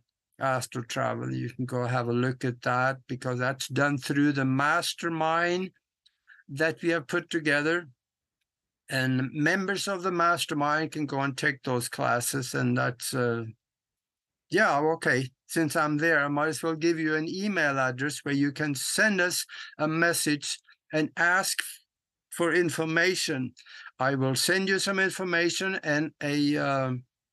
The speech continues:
and a link so you can come and participate and have a look at the mastermind. And that is the mastermind connection at gmail dot com.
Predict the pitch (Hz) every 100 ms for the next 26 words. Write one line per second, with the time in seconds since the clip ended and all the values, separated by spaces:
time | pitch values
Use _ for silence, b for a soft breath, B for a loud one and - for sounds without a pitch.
0 | _ _ _ - 147 147 147 175 170 -
1 | 143 135 156 143 147 139 135 143 131 -
2 | 160 131 127 135 135 135 143 135 135 123
3 | - 127 131 127 127 135 123 120 131 151
4 | 147 - 135 123 120 120 - _ b b
5 | b b b 131 123 143 139 127 - -
6 | 127 175 226 240 - 156 160 165 175 -
7 | - 175 175 - 151 151 151 160 165 165
8 | 160 - _ - - 147 135 135 151 170
9 | - - 196 208 214 - 147 160 - 127
10 | 127 165 170 160 165 165 156 139 147 156
11 | - - - - 160 143 120 101 95 -